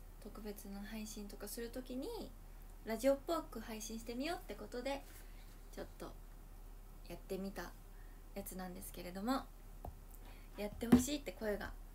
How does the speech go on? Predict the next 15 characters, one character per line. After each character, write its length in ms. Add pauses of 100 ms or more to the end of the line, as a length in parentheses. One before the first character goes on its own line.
(140)
絶 100
え 140
な 160
い 60
の 260
で、 100 (800)
や 100
っ 20
て 180
み 140
て 100
ま 220
す。 120 (540)
毎 240
日 380